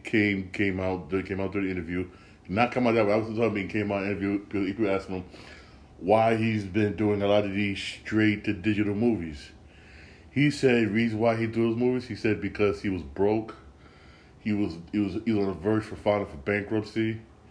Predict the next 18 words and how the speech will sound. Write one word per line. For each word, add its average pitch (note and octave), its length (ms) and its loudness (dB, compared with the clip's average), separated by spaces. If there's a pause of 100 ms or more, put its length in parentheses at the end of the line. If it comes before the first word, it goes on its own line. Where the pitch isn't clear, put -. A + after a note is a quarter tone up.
(400)
and A2 160 2
he G#2+ 40 -2
had G2+ 180 2
to F#2+ 60 -2
take G2+ 380 -2
care G#2 280 2
of F#2+ 80 -2
his, G2 240 -2 (840)
he G#2+ 60 0
had G2+ 100 0
to G#2+ 100 2
take G#2 80 -2
care A2+ 140 0
of G2 60 2
his F2+ 140 -4
mother, G2+ 400 0 (340)
basically, G2 460 -4
who, G#2 280 -4